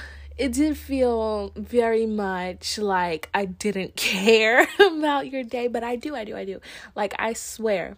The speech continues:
when I asked that question, I meant for it to come off genuine. Um, it's just that it just didn't translate somehow. But I do, I'm genuinely, like, interested.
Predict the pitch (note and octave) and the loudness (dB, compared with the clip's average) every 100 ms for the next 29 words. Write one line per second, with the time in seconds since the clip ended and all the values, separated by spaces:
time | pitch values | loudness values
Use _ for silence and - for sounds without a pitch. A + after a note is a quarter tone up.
0 | - G3+ A3+ B3 C#4+ C#4+ C#4 - B3+ - | -14 -8 -4 -2 -4 -4 -8 -4 -4 -4
1 | - A3 - C4 B3 A#3+ - - A3+ G#3+ | -6 -6 -4 -6 -6 -8 -18 -6 -4 -2
2 | G3 G3+ A#3+ - - G#3 G3+ F3+ G3 - | 0 2 2 0 -6 -2 -2 -4 -8 -8
3 | G3 F#3 F3 F3+ F#3+ - G#3+ G3+ F3 D#3+ | -6 -4 -6 -8 -12 -4 -4 -4 -8 -12
4 | D#3+ - - - - - A#3 G#3 G3 F3+ | -16 -18 -20 -20 -10 0 2 2 -2 -4
5 | E3 F#3+ G3 _ _ _ _ _ _ - | -8 -12 -18 _ _ _ _ _ _ -20
6 | - - - - B3 - B3 A#3+ A3+ G#3+ | -20 -16 -12 0 0 2 0 0 0 0
7 | F#3+ F#3 G#3+ - - - G#3 G#3 - - | -4 -6 -10 -10 -6 0 2 2 -4 -8
8 | - F#3+ F3+ F3+ - D#3 - - - E3+ | -6 -6 -6 -8 -8 -8 -10 -14 -12 -10
9 | E3+ E3+ A2 A#1+ - _ _ _ - C4+ | -10 -12 -12 -12 -20 _ _ _ 0 2
10 | C#4+ B3+ D#4 G#3+ A3 A3 C4 C4+ A#3 G#3 | 2 2 0 0 -2 0 0 0 -2 -2
11 | F#3+ F#3 - F#3 E3+ D#3+ - - G3+ F#3+ | -6 -10 -8 -6 -6 -10 -12 -8 -8 -8
12 | D#3 E3+ - D#3+ | -12 -10 -10 -10